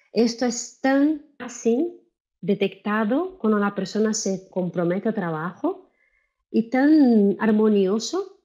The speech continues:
que, que no hay hoy, pues mira, hoy tú eres recepcionista y mañana te promuevo para la entrevista. No, es que fluye tan fácilmente que de repente la propia necesidad,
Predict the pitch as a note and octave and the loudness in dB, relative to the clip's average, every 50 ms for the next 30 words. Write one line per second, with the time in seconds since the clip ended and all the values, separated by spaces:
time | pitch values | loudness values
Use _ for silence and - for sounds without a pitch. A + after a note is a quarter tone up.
0 | _ _ - - A3+ A#3 A3+ - F3 - A#3+ B3+ B3+ A#3 A3+ A#3+ A#3+ A#3 A3 G3+ | _ _ -4 -2 -2 -2 -2 -4 -4 -2 0 0 0 0 0 2 2 2 2 4
1 | G3 G3+ G3+ G3+ F#3 F#3 E3+ F#3+ G3+ G3 F#3 E3+ E3+ E3+ F3+ G3 G3+ G3 G3+ G3+ | 2 2 0 0 -4 -4 -2 -2 -2 -2 -2 -2 -2 0 0 0 0 0 0 -2
2 | F#3+ F#3+ F3+ - G3+ E3 E3+ D#3 - F#3+ F3 - - F#3+ F3 F3 F#3+ G3 - A3 | 0 0 -2 -4 -6 -8 -6 -6 -6 -8 -8 -8 -4 -2 -2 0 0 -2 -2 -2
3 | G#3 G3 F#3+ F#3 F#3 F#3 F#3 F3+ F#3 F#3+ G3 G3 G3 F#3+ F#3 F#3 F3+ F#3 - F#3 | -2 0 0 0 -2 -2 -2 -2 -2 -2 -2 -2 -2 -2 -2 -4 -6 -6 -4 -2
4 | F3 F3 E3+ E3 E3 E3 E3 - F#3+ F#3 F3+ F3+ F3+ F#3 F3 E3+ F3+ E3+ - E3+ | 0 0 0 0 0 -2 -2 -2 -2 -2 -2 -2 -2 -2 -2 -2 -4 -4 -4 -4
5 | E3+ E3+ E3+ E3+ E3 E3+ E3 E3 E3 D#3+ E3 D#3+ D#3 D#3+ D#3 - - F#3 G#3 A3+ | -4 -4 -4 -4 -4 -4 -4 -6 -6 -6 -6 -6 -6 -8 -10 -8 -4 -2 0 0
6 | A3 G#3 G3+ - - A3+ G3 F#3+ G3 G3+ G3+ - _ _ _ _ _ _ - B3 | 0 0 -2 -4 -2 -2 -2 0 -2 -2 -4 -8 _ _ _ _ _ _ 0 0
7 | C4 C4 B3+ - B3+ C#4 D#4+ D#4+ - - - G#3 G3 - - G3+ F3+ E3+ D#3+ D#3+ | 0 0 0 0 0 2 2 0 -2 -4 -6 -6 -6 -4 -4 -2 -2 -2 -2 -2
8 | F3 F#3 - C4+ D4 - - _ _ _ _ _ _ - G#3 F#3 B3+ C4+ C#4+ C#4+ | -2 -4 -4 -6 -6 -8 -10 _ _ _ _ _ _ -2 -2 0 0 0 0 0
9 | A#3 A#3+ B3 G#3 A3+ G#3 G3 F3+ - G#3+ A3+ B3 B3 B3 A#3 A#3 - A3 G#3 - | 0 0 0 0 -2 -4 -4 -4 -6 -4 -2 0 0 0 -2 -2 -2 -4 -4 -4
10 | - G#3 F#3+ F3 G3+ A3+ D4+ | -4 -4 -2 -2 -2 -2 -2